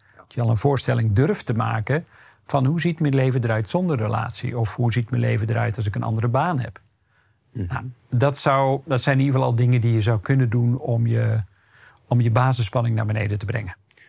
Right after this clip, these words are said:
Speaker 1: Ja, je zei net, ehm, <clears throat> wat je, wat je spannend vindt.
Speaker 2: Ja.
Speaker 1: Spannend zit natuurlijk ook het woord spanning. Is,
Speaker 2: Ja.
Speaker 1: is, is dat niet een soort van samenvatting? Dat alles wat jij spannend vindt in het leven, dat dat spanning opbouwt?
Speaker 2: Ja.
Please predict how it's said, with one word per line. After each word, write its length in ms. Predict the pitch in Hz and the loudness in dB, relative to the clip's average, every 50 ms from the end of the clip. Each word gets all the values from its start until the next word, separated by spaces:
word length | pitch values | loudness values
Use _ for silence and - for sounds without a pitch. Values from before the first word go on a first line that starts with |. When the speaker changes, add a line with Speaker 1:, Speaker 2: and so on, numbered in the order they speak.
| _ _ _ | _ _ _
Speaker 1:
Ja, 100 | - - | -8 -4
je 120 | - 147 131 | -4 -4 -2
zei 180 | - 110 101 | -2 0 0
net, 240 | 98 101 98 98 - | 0 0 -2 0 0
ehm, 320 | - 113 98 95 104 101 - 104 - _ _ | 0 0 0 0 -2 -4 -6 -8 -12 _ _
<clears throat> 420 | - - 233 220 180 156 143 110 95 90 - | -4 -2 0 0 0 0 0 0 -2 -2 -2
wat 280 | 113 104 107 107 - | 0 0 0 0 0
je, 320 | - 107 95 95 95 95 95 98 - - - - 90 | 0 0 2 2 0 -2 -4 -8 -12 -18 -16 -10 -6
wat 160 | 98 98 - | -6 -4 -4
je 60 | - | -4
spannend 420 | 113 - - 120 113 123 - - - | -4 -2 0 0 0 0 -2 -2 -2
vindt. 320 | - 117 139 156 - - _ _ _ _ _ - | -2 -2 -2 -4 -6 -12 _ _ _ _ _ -2
Speaker 2:
Ja. 220 | 170 160 - - - _ _ - | 0 0 0 -2 -8 _ _ -20
Speaker 1:
Spannend 400 | - - - - 87 87 92 87 | -18 -10 -6 -6 -4 -4 -4 -4
zit 140 | - 95 90 | -2 -2 -2
natuurlijk 360 | 92 90 90 - 95 92 92 98 | -2 -4 -4 -4 -4 -4 -4 -4
ook 60 | 98 | -4
het 100 | 101 95 | -4 -2
woord 160 | 92 95 95 | -4 -4 -4
spanning. 460 | - - 101 90 95 92 110 123 139 - _ _ _ _ _ | -4 -4 -4 -4 -4 -4 -6 -8 -10 -10 _ _ _ _ _
Is, 180 | - - 110 - | -6 -6 -4 -4
Speaker 2:
Ja. 80 | 123 113 | -4 -8
Speaker 1:
is, 320 | 120 - - 110 113 - | -8 -6 -6 -6 -6 -4
is 200 | - - 120 123 | -4 -2 -2 -2
dat 160 | 123 139 139 135 | 0 -2 -2 -2
niet 160 | 147 147 143 | -4 -4 -4
een 60 | 143 | -6
soort 240 | 135 - 160 151 - | -6 -4 -4 -4 -4
van 140 | - 135 131 | -4 -6 -4
samenvatting? 720 | - 135 143 156 156 135 - - - 147 - 160 175 160 | -4 -4 -4 -4 -4 -6 -6 -6 -6 -6 -4 -4 -4 -2
Dat 120 | 127 117 | -2 -2
alles 260 | - - 127 123 113 110 | -2 -2 -2 -2 -2 -2
wat 180 | 113 107 - | -2 -4 -2
jij 140 | - 101 104 | -2 -2 -2
spannend 420 | 104 - - 123 123 123 117 110 - | -4 -4 -4 -2 -2 -2 -4 -4 -4
vindt 200 | - 107 107 104 | -4 -4 -2 -2
in 100 | 110 104 | -2 -2
het 100 | 101 95 | -2 -2
leven, 340 | 107 101 101 101 101 - 98 | -2 -2 -2 -2 -2 -4 -2
dat 160 | 98 92 95 | -2 -2 -2
dat 160 | 98 95 98 | -2 -4 -4
spanning 360 | - - - 104 107 107 98 87 | -4 -4 -4 -2 -2 -2 -2 -4
opbouwt? 480 | - 101 104 101 - - - - - _ _ _ _ | -4 -4 -4 -4 -4 -4 -6 -8 -10 _ _ _ _
Speaker 2:
Ja. 260 | - 214 190 - - | -4 -2 -2 -2 -4